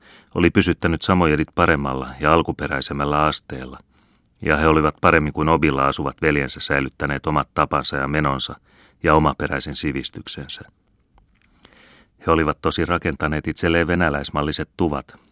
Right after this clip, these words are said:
mutta kaikki he poikkeuksetta asuivat mökin ulkopuolelle pystytetyssä kodassa. Hyvinvointi oli huomattava –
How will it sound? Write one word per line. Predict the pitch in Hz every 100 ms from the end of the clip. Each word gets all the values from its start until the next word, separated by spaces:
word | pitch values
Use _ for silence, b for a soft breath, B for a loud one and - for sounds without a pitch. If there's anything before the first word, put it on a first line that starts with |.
| b _ -
mutta | 98 95
kaikki | 101 90 -
he | 82
poikkeuksetta | - 90 - 80 - 80 - 78
asuivat | 78 85 76 76
mökin | 78 73 78
ulkopuolelle | 78 78 - 73 69 69 69 -
pystytetyssä | - - 76 73 - 82 - -
kodassa. | 80 69 - - - - _ _ _ _ _ _ _ b b b b b b _ -
Hyvinvointi | 82 73 73 71
oli | 76 76
huomattava – | 80 76 69 - 65 69